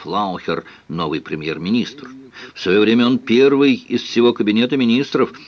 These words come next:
выступил на стороне истинных германцев. Ему с самого начала было ясно, для дела патриоты полезны.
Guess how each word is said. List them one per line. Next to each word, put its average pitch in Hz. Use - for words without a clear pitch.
выступил 107
на 101
стороне 95
истинных 107
германцев. 85
Ему 104
с -
самого 123
начала 123
было 120
ясно, 113
для 78
дела 123
патриоты 101
полезны. 92